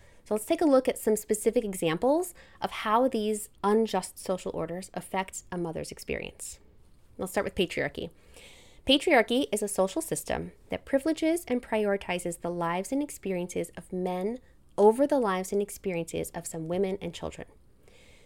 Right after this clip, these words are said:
The institution of motherhood under patriarchy impacts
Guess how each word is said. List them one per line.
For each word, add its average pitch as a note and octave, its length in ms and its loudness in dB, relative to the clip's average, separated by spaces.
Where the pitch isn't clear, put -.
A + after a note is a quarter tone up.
The G3 120 4
institution B3+ 580 0
of F#3+ 60 0
motherhood G3 480 -2
under E3+ 160 -6
patriarchy E3 760 -6
impacts A3 540 0